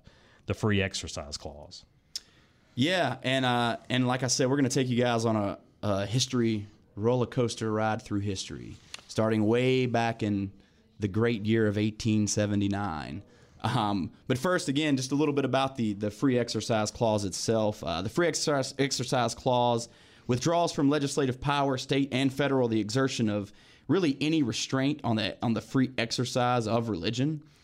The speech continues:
Speaker 2: You know, its purpose is really to secure that religious liberty in the individual by prohibiting any invasions by civil authority. So it's gonna bar governmental regulation of religious beliefs. It's gonna prohibit the misuse of secular governmental programs to impede the observance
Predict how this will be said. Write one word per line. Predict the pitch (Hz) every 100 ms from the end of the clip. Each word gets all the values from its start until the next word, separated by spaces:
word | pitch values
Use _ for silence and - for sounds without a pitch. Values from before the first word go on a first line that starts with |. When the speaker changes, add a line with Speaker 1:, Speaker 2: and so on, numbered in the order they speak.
| - -
Speaker 2:
You | - 110
know, | 131
its | 131
purpose | 170 190 170 147
is | 123
really | 147 156
to | 127
secure | 123 107 - 160 143
that | 135 120
religious | 117 139 120 110
liberty | 123 143 113 104 104 - - -
in | 135 151
the | 139
individual | 135 120 151 127 113
by | 101 110 113 113 -
prohibiting | - 117 156 139 135 127 123 -
any | 156 165
invasions | 147 123 139 156 127 120 110
by | 113 110 117 113 113
civil | - 151 123
authority. | 101 139 131 65 - - - - - _
So | - 113
it's | 127 127
gonna | 143
bar | 117 127 151 156 143
governmental | 123 143 139 147 135
regulation | 143 131 127 139 143
of | 120
religious | 110 135 127
beliefs. | 110 110 117 139 156 - - - - -
It's | 110 -
gonna | 131 120
prohibit | 113 110 156 147 -
the | 110 107 110
misuse | 117 147 139 143 135
of | 104
secular | - 143 143 131
governmental | 107 131 131 127 131 113
programs | - 143 127 139 135
to | - 113
impede | 104 - 156 151 127
the | 113
observance | 101 107 165 202 131 - -